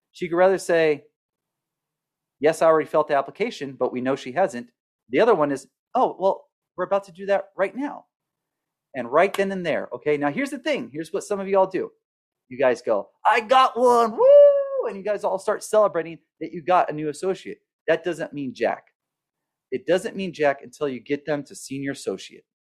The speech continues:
And then you plug them into these events, guys.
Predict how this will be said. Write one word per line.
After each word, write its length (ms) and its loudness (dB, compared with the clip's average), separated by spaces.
And 140 0
then 120 4
you 100 -4
plug 400 0
them 260 -4
into 480 -8
these 340 -12
events, 640 -10
guys. 340 -2